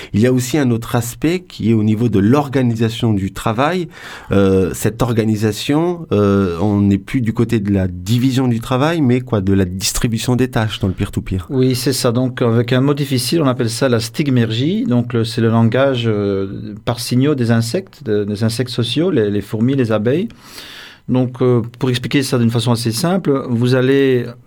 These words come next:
Speaker 2: sur le Wikipédia et vous êtes un bouddhiste théravadique. Euh, vous, vous regardez l'article et, et, et il vous plaît pas.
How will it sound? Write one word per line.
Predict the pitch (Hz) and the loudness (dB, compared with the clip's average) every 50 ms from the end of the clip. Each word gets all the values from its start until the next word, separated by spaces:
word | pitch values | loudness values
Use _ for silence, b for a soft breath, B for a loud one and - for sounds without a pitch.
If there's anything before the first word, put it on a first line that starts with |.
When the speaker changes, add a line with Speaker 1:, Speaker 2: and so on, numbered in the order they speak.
| _ _ _ - | _ _ _ -14
Speaker 2:
sur | - - - 127 | -12 -6 -2 0
le | 120 | 0
Wikipédia | 120 123 127 120 127 120 117 120 110 113 139 170 196 | 0 0 -2 -4 -4 -2 -2 -2 0 0 0 0 0
et | 180 147 | 0 2
vous | 131 127 135 | 2 2 2
êtes | 143 131 - | 2 2 0
un | 131 120 | 0 2
bouddhiste | 117 117 120 117 139 147 - - - 127 117 | 2 2 0 0 -2 -4 -4 -2 -2 -2 0
théravadique. | 117 120 113 110 110 110 101 95 95 - - - - B B B B B B B B B B B B B B B _ _ _ _ | 0 0 0 2 2 0 0 -2 -6 -10 -12 -18 -20 B B B B B B B B B B B B B B B _ _ _ _
Euh, | 123 120 113 113 110 107 | -2 2 2 4 2 2
vous, | 104 123 135 135 135 139 139 | 2 2 2 4 2 2 2
vous | 113 110 123 131 | 0 0 2 2
regardez | 139 143 143 139 139 139 | 2 4 2 2 2 2
l'article | 139 127 120 - - 185 185 - 160 | 2 2 0 0 -4 -6 -4 0 0
et, | 147 | 0
et, | 139 131 - 139 135 131 127 127 131 131 | 0 0 0 2 2 4 4 4 2 0
et | 117 - - - - - - - | -2 -6 -10 -16 -18 -20 -6 -2
il | 127 123 | 0 2
vous | 117 127 123 | 2 2 0
plaît | 123 143 135 | 0 0 0
pas. | 127 135 123 120 120 | 0 0 0 0 -2